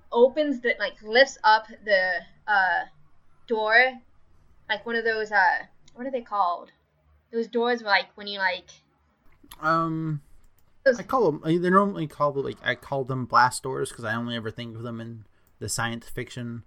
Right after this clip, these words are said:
Speaker 2: in space sense.
Speaker 1: Yes. So he pulls that open, and then he, when he comes in, he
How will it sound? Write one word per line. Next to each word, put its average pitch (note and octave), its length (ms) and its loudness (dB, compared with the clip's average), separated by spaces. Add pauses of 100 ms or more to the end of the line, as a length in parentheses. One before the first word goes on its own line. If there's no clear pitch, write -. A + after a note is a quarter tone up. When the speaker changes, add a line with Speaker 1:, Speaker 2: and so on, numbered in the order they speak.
(440)
Speaker 2:
in B2 180 -4
space - 600 -2
sense. - 600 -6 (280)
Speaker 1:
Yes. - 560 -8 (680)
So C#4+ 400 2
he C#4+ 380 0 (640)
pulls G4+ 320 4
that F4 180 6
open, D#4 220 4
and G#3+ 100 0
then A3+ 180 2
he, - 240 -20
when C#4+ 120 -2
he D4+ 100 0
comes D4+ 160 -2
in, C4 140 2
he A#3+ 180 -4